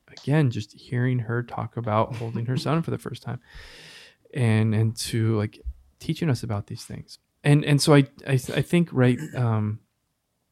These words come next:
this is one of the reasons I'm so grateful for this, this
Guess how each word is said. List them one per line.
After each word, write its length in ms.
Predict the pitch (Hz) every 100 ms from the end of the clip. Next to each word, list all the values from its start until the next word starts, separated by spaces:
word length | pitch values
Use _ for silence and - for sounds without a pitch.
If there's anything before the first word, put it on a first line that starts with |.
| -
this 180 | - 147
is 60 | 170
one 140 | 156
of 40 | 143
the 60 |
reasons 220 | 127 127
I'm 80 | 123
so 120 | 113
grateful 320 | 131 127 120 -
for 240 | - 127
this, 300 | 117 110 - -
this 280 | 113 -